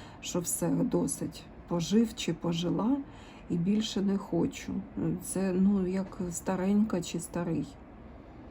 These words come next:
М, і люди між собою, м, домовляються, знаєте, от про допомогу один одному. Це як, м, е, біля людини треба, щоб постійно хтось був.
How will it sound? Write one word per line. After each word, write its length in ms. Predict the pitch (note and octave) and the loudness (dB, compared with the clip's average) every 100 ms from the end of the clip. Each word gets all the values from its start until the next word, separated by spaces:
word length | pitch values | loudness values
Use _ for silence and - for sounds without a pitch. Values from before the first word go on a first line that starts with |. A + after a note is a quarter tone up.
| - - - - - - - - - | -16 -18 -18 -18 -18 -18 -14 -6 0
М, 460 | E3 F3 F#3+ F#3+ G3 - | 2 2 2 4 2 2
і 120 | F#3+ | 2
люди 280 | G3 G#3+ G#3 | 4 6 6
між 260 | G3+ F#3+ | 6 4
собою, 400 | - F#3+ F#3 B3+ | 0 0 6 8
м, 680 | A3+ F3+ F#3 F3 F3 F3 E3+ F3+ E3+ | 8 6 2 4 2 0 0 0 2
домовляються, 1040 | E3+ G3 G3+ F#3+ F#3+ A3 G#3+ G3 F#3+ - F3 | 6 6 6 4 2 4 4 4 0 -2 0
знаєте, 480 | F#3+ G3 G3 F#3 F3 | 2 4 2 2 0
от 140 | E3+ | 0
про 260 | - - G3 | -2 0 2
допомогу 840 | G3+ G3 F#3+ F#3+ F3+ E3 E3 E3+ | 2 2 4 6 6 4 2 2
один 340 | E3+ F#3+ G#3 | 4 6 6
одному. 360 | F#3 E3 E3+ C#3+ | 4 2 2 2
Це 180 | - G3 | 0 0
як, 280 | F#3+ F#3+ - - - - - - - - | 0 -2 -8 -14 -14 -16 -16 -16 -16 -6
м, 220 | E3+ F3+ F3+ | 0 0 2
е, 460 | F#3 F#3+ F#3 F3+ F#3+ G#3 | 2 2 2 2 0 0
біля 440 | B3 G3+ G#3+ G3 | 4 6 8 6
людини 680 | F#3+ G3 E3+ G#3+ A#3+ A3+ G3 - - - - | 4 4 8 8 10 8 4 0 -10 -14 -6
треба, 400 | - F#3 F#3+ F#3+ | 0 2 4 2
щоб 180 | F3 E3+ | 2 -2
постійно 640 | - E3+ F3 - G3+ G#3+ | 0 -2 -2 2 4 4
хтось 380 | F3 - E3+ F3+ | 2 0 -2 0
був. 260 | E3+ D#3+ | 0 0